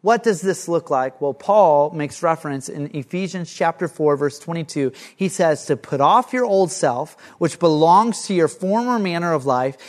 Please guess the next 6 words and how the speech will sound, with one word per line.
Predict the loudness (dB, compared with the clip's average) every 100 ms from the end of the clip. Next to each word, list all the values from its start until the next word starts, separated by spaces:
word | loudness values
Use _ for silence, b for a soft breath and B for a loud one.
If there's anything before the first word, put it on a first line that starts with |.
| B
and | -10 -8
is | -6 -8
corrupt | -6 -4 0 2 2 0
through | -4 -2
deceitful | -4 -4 -6 -4 -4
desires, | -4 0 0 0 -4